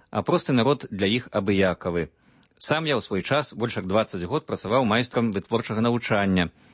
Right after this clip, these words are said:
меў дваццаць заахвочванняў, пяць год быў дэпутатам гарсавету, але за праўду, неасцярожна сказаную аднаго разу на педсавеце, трапіў пад скарачэнне.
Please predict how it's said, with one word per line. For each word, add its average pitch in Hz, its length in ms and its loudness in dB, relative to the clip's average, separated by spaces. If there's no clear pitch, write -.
меў 135 240 2
дваццаць 110 400 0
заахвочванняў, 98 800 0
пяць 135 240 0
год 135 320 -2
быў 123 240 2
дэпутатам 117 560 2
гарсавету, 101 720 2
але 127 300 2
за 110 180 2
праўду, 135 540 2
неасцярожна 120 580 2
сказаную 113 640 2
аднаго 107 320 0
разу 107 200 2
на 107 120 4
педсавеце, 104 600 0
трапіў 147 340 0
пад - 200 -4
скарачэнне. 95 720 0